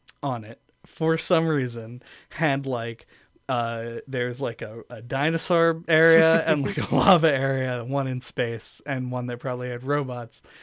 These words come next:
Speaker 1: that may or may not have been the same one as the space one.
Speaker 2: Mm-hmm.
Speaker 1: Uh, and that approach was to give variety, uh, but if it was never given context in a way that made any goddamn sense.
Speaker 2: Right.
Speaker 1: Like,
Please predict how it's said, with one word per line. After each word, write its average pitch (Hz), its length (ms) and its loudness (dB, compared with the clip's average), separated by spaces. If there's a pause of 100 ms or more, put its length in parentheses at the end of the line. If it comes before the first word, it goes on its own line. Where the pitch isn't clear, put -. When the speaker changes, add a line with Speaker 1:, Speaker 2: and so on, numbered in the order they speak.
(140)
Speaker 1:
that 131 120 -6
may 147 200 0
or 139 100 0
may 131 120 -2
not 131 180 -2
have 127 100 -10
been 123 120 -8
the 117 60 -10
same 120 280 -8
one 120 120 -8
as 113 120 -12
the 117 100 -12
space 139 340 -6
one. 175 220 -8 (200)
Speaker 2:
Mm-hmm. 120 320 -10 (100)
Speaker 1:
Uh, 131 400 2
and 135 420 0 (760)
that 160 440 2 (300)
approach 185 760 2
was 160 300 -2
to - 180 -10
give 147 340 0
variety, 135 840 -2 (520)
uh, 131 300 0
but 147 320 0
if - 360 -4
it 143 180 -2 (140)
was 131 160 -2
never 160 340 4
given 143 380 0
context 127 800 -6
in 143 140 -2
a 135 60 0
way 131 200 -2
that 123 200 -6
made 131 280 -2
any 123 180 -6
goddamn 120 500 -8
sense. - 600 -10
Speaker 2:
Right. 127 240 0
Speaker 1:
Like, - 140 -10